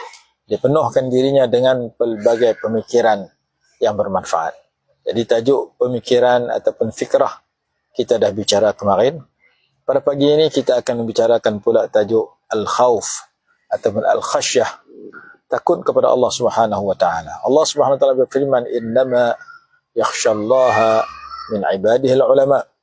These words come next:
Hanya sahaja yang takut kepada Allah Subhanahu wa taala di kalangan hamba-hambanya ialah orang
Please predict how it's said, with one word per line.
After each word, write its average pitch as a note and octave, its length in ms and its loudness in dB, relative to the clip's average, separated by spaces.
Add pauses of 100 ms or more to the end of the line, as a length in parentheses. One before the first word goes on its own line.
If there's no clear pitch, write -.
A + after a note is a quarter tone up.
(1000)
Hanya A2+ 160 -2
sahaja C#3 400 2
yang A#2+ 80 -2
takut - 320 -2
kepada A2+ 240 2
Allah A#2 240 2
Subhanahu A#2 380 0
wa - 20 -8
taala G#2+ 160 -2
di A2 80 -4
kalangan G#2+ 300 -2
hamba-hambanya G#2 580 -4
ialah A2 240 -4
orang B2 180 2